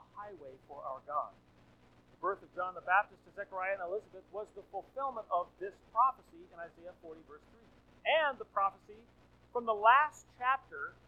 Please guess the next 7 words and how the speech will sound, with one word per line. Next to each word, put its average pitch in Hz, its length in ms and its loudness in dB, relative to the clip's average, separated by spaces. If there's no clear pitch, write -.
of 190 120 2
the 208 180 -20
Old 320 320 8
Testament - 420 -4
in 208 200 -10
Malachi 220 640 4
chapter 226 260 -6